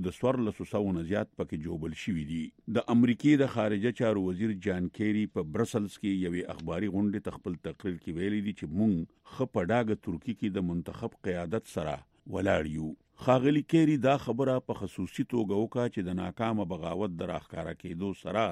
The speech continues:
د او صدر باراک اوباما د صدر اردوګان د جمهوري منتخب حکومت په حق کې بیانونه ورکړي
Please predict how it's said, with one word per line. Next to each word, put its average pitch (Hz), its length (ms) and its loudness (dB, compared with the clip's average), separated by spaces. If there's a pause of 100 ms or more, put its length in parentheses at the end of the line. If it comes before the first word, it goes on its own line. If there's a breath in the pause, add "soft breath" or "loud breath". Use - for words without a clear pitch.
(460)
د 131 360 8
او 95 120 2
صدر 117 380 -2
باراک 95 360 -2 (120)
اوباما 110 440 0
د 85 140 -6
صدر 101 340 -2
اردوګان 92 720 -2
د 92 160 -2
جمهوري 87 460 -2
منتخب 87 560 -4
حکومت 85 360 -6 (120)
په 85 100 -10
حق 98 180 -6 (120)
کې 104 120 0 (460)
بیانونه 85 480 -2
ورکړي 82 380 -4